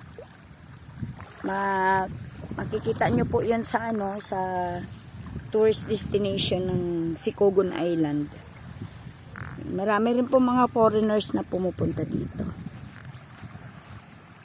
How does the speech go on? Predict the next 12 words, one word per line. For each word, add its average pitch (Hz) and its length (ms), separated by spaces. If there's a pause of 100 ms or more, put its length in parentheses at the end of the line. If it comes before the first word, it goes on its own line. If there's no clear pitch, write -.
(180)
So, - 80
yun 285 320
lang, 330 240
guys. 254 960 (1120)
Inikat 196 320 (140)
ko 208 80
lang 208 240
kayo 208 420
sa 175 540 (880)
isla 240 400
ng 220 160
Sikogon. 165 720